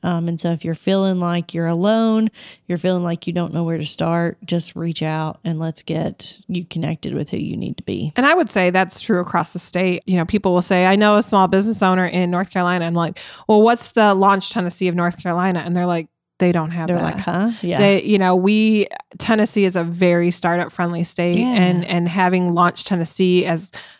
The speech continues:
Speaker 2: almost, I, I explained, as a parent company.
Speaker 1: Yeah.
Speaker 2: Um, and we have these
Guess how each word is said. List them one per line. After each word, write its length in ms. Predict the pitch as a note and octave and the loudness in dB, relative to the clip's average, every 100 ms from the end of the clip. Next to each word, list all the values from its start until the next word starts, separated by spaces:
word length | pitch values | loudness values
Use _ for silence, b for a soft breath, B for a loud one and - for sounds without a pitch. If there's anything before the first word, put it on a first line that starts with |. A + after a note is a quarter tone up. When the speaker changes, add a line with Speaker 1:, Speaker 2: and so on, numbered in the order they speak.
| _ | _
Speaker 2:
almost, 340 | F#3+ F#3+ F#3 - | 0 2 0 -4
I, 180 | - - - | -4 -4 -4
I 100 | E3+ | -6
explained, 380 | F3 - F3 - | -6 -4 -4 -4
as 120 | F3 | -8
a 40 | |
parent 320 | - G3 F3 - | -6 -6 -6 -6
company. 440 | E3+ E3 E3+ F3+ | -6 -4 -2 0
Speaker 1:
Yeah. 200 | G3+ A3 B - | 0 -2 B -2
Speaker 2:
Um, 360 | F#3+ F3+ F3 F3 | 2 4 2 0
and 140 | F3+ | 2
we 120 | F3+ F#3+ | 2 2
have 240 | F#3 F3+ | 2 2
these 200 | F3+ | 0